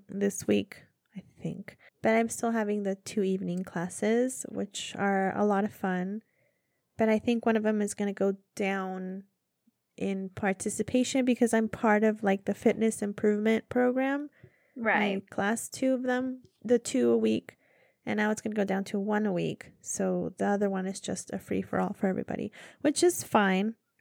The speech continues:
Speaker 1: Oh, let me tell you, Jen. Let me tell you what happened. We didn't have air conditioning in the gym for,
Speaker 2: Oh,
Speaker 1: like, four
Speaker 2: no.
Speaker 1: days.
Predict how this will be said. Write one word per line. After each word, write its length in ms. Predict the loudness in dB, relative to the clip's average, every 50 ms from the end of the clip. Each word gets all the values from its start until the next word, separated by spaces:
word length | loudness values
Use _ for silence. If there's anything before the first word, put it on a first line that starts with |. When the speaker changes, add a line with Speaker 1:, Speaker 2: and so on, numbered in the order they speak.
| _ _ 8
Speaker 1:
Oh, 160 | 10 10 10
let 120 | 8 6 2
me 140 | 2 0 -2 _
tell 340 | -2 -2 4 6 8 8 10
you, 220 | 8 8 6 4
Jen. 400 | 2 2 2 2 2 2 0 -2 -6 -10 -16 -20 -20 -18 -12 -6
Let 60 | -4
me 120 | -4 -4 -4 _ 0
tell 340 | 0 2 4 6 6 6 6
you 160 | 4 2 2
what 140 | 2 0 -2
happened. 800 | -4 -8 0 4 6 6 6 4 2 0 0 2 0 -2 -2 -4 -8 -14 -20 -20 -20 _ -10 _
We 220 | 4 6 6 8
didn't 220 | 8 6 6 4 4
have 320 | 4 4 4 4 4 2 2 2
air 160 | 4 4 4
conditioning 800 | 2 2 2 4 4 4 2 2 2 2 2 2 2 0 0 0
in 140 | 0 4 4
the 100 | 4 4
gym 340 | 2 2 2 4 4 4 2 0
for, 440 | -2 -2 -2 2 4 6 6 6 4
Speaker 2:
Oh, 20 | 4
Speaker 1:
like, 180 | 0 -2 -2 -4
four 420 | -6 -4 -2 0 4 8 8 8
Speaker 2:
no. 40 | 8
Speaker 1:
days. 600 | 8 8 8 8 6 6 2 0 -2 -4 -8 -14